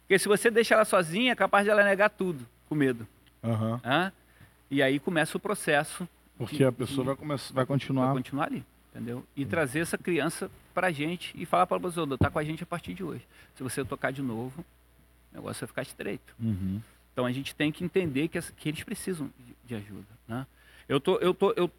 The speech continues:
Speaker 1: e agora em janeiro eu lanço uma mentoria
Speaker 2: Uhum.
Speaker 1: pra pais sobre abuso sexual infantil, prevenção e autoproteção, como você agir, como prevenir, táticas de prevenção, como falar, como, ah, acolher crianças vítimas de abuso, como proceder, porque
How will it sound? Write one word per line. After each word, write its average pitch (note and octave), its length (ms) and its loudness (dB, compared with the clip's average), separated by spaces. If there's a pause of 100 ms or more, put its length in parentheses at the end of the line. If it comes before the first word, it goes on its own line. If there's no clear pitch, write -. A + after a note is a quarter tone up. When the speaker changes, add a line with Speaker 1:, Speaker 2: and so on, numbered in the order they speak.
(140)
Speaker 1:
e F3 220 4
agora E3 260 4
em G3+ 40 -2
janeiro F#3+ 380 4
eu G3 40 6
lanço F#3+ 320 0
uma G3 120 -2
mentoria D#3+ 600 -2 (320)
Speaker 2:
Uhum. A2 340 0
Speaker 1:
pra B2 160 2
pais C#3+ 320 2
sobre E3 220 0
abuso D#3 240 -2
sexual G3 280 -4
infantil, C#3 560 -8
prevenção D3+ 460 -2
e F#3+ 40 -2
autoproteção, F#3 840 -4
como F3 220 -2
você F3+ 300 -2
agir, D#3 280 -4
como E3+ 240 -4
prevenir, D#3 560 -2 (140)
táticas E3 400 4
de D#3+ 80 -4
prevenção, C#3+ 720 -2
como E3+ 200 2
falar, C#3+ 480 2 (920)
como, G3+ 440 6 (160)
ah, C#3 420 6 (380)
acolher F#3 540 8
crianças D#3+ 420 -2
vítimas D#3 380 -4
de D3 80 -2
abuso, C3+ 480 -4 (200)
como E3+ 200 -2
proceder, D#3 480 -2
porque G#3 460 2